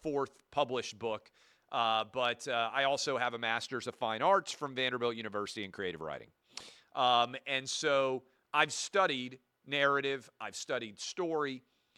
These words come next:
Do you know what the number one driver of every story is? Conflict.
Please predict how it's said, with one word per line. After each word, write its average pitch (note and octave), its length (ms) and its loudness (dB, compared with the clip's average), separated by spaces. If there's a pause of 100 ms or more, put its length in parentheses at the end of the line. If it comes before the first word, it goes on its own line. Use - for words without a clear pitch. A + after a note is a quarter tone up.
(260)
Do C#3 140 -6
you B3 120 -2
know C#4+ 220 8
what F#3+ 440 4 (160)
the C#3+ 140 -6
number D3+ 600 -2
one C#3+ 380 -2
driver B2 580 0
of G2+ 80 -6
every G#2+ 320 -4
story G#2+ 480 -8
is? A2 260 -12 (520)
Conflict. G2 680 -8